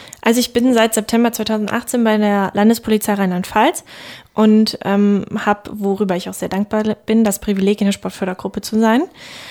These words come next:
Das bedeutet, dass ich nicht regulär drei Jahre studiere, so wie es halt normal geplant ist, sondern viereinhalb Jahre, sprich ich hab ein gestrecktes Studium, hab dementsprechend für mein Studium mehr Zeit und hab halt Phasen für den Sport währenddessen.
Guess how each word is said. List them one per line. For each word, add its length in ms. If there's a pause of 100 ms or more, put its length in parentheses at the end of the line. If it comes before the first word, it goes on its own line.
(160)
Das 160
bedeutet, 720
dass 180
ich 160
nicht 240
regulär 380
drei 220
Jahre 220
studiere, 520
so 160
wie 60
es 180
halt 260
normal 520
geplant 420
ist, 100
sondern 320
viereinhalb 400
Jahre, 220
sprich 260
ich 100
hab 140
ein 60
gestrecktes 420
Studium, 380 (440)
hab 260
dementsprechend 640
für 100
mein 160
Studium 440
mehr 160
Zeit 480
und 440
hab 180
halt 380
Phasen 500
für 180
den 140
Sport 440
währenddessen. 680